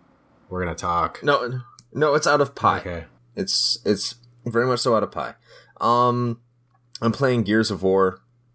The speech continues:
Speaker 2: uh, right now too, trying to, trying to wrap that up 'cause I've never beaten it.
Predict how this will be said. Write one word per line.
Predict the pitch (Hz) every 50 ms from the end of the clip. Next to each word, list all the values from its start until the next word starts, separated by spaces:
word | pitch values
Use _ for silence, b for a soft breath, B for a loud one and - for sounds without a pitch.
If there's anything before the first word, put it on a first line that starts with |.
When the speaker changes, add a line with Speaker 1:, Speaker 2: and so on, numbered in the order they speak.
| _ -
Speaker 2:
uh, | 90 92 87 87 85 80 78 78 76 - - - - -
right | - 82 98 101 95 -
now | 101 101 98 95
too, | - - 104 90 95
trying | - - 92 87
to, | 87 87 - - _ _ _
trying | - 113 90 82
to | 87
wrap | 90 90 87 -
that | - -
up | - 104 98 -
'cause | - 117 127
I've | 131
never | 127 139 131 123 95
beaten | 76 - 85 85 92 92 104 98
it. | 85 78 -